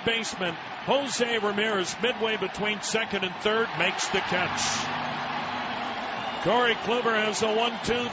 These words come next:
three inning, striking out a pair. And after a half an inning in Game one of the World Series, it's the Chicago Cubs nothing, and the Cleveland Indians coming to bat.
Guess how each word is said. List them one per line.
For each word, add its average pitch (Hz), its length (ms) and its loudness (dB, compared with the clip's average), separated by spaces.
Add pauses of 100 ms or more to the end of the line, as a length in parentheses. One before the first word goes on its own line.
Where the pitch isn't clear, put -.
three 233 260 2
inning, 226 360 0
striking 220 640 0
out 226 160 0
a 202 60 2
pair. 202 460 0 (800)
And 160 160 0
after 220 360 0
a 190 240 2
half 247 320 0
an 247 100 0
inning 220 300 0 (340)
in 233 160 2 (100)
Game 269 440 0
one 185 360 2 (320)
of 151 180 0
the 160 120 0
World 254 420 0
Series, 175 680 0 (100)
it's 214 300 -2
the 185 140 0
Chicago 220 680 0
Cubs 214 420 -4
nothing, 190 360 0 (400)
and 156 180 0
the 151 100 2
Cleveland 175 580 -2
Indians 147 480 -2
coming 151 340 -4
to 120 80 0
bat. 135 260 -2